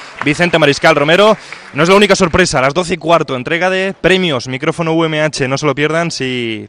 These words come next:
pueden asistir a la nau de la innovación del campus de Elche, además de todo el programa, que no es poco, hasta más de las ocho de la tarde estaremos aquí en directo y si no pueden venir, pues Radio M H estará para contárselo a través de las, eh, distintas frecuencias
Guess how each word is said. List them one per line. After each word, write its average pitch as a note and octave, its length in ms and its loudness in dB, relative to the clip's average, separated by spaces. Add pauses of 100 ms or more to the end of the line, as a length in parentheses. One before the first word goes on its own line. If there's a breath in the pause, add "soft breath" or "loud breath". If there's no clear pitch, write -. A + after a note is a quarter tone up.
pueden D3 240 2
asistir C3+ 360 -2
a A#2+ 60 4
la A#2+ 80 0
nau C#3 140 0
de D#3 100 0
la D3+ 60 0
innovación C3+ 320 -2
del B2 60 -4
campus B2 240 -6
de A#2+ 100 0
Elche, C#3 320 -4 (280 loud breath)
además C3 520 -2 (400 soft breath)
de A#2+ 260 0
todo E3+ 380 2
el F3 80 0
programa, C#3 480 -2
que B2 140 -8
no C#3+ 100 2
es C#3 80 -2
poco, C3+ 420 -2 (260 soft breath)
hasta A2+ 600 0
más C#3 180 2
de F#3 80 0
las C3+ 160 -2
ocho E3 160 0
de D3 80 4
la B2+ 80 4
tarde C#3+ 240 2
estaremos C#3 500 -2
aquí C3+ 260 -4
en C3+ 120 -4
directo C#3+ 600 0 (320 soft breath)
y B2 80 -10
si B2+ 100 -10
no A#2 100 -6
pueden B2 160 0
venir, C3+ 240 -2
pues A#2 220 -8
Radio C#3+ 340 2
M C3 100 0
H C3 140 -2
estará C3 240 0
para C3+ 160 0
contárselo C#3 640 0 (220 soft breath)
a C3 140 -2
través C3+ 320 -2
de D3 80 0
las, C#3 280 0
eh, B2+ 420 0
distintas E3 540 -2
frecuencias E3+ 760 0